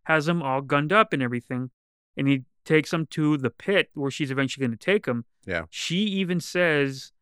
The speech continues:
Speaker 1: like, "I remember the first one we kidnapped,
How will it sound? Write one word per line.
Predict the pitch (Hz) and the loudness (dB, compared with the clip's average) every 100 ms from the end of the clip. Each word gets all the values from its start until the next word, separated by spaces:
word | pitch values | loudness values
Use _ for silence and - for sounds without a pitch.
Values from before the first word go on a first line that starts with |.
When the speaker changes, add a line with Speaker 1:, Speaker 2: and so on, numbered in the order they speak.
| _ _ | _ _
Speaker 1:
like, | 139 127 | -4 -4
"I | - 226 | -2 2
remember | 226 180 170 | 4 4 2
the | 147 | 0
first | 127 - 151 - | -2 0 -2 -2
one | 151 139 | -2 0
we | 131 | 0
kidnapped, | - 151 147 165 180 | 0 -2 0 -4 -6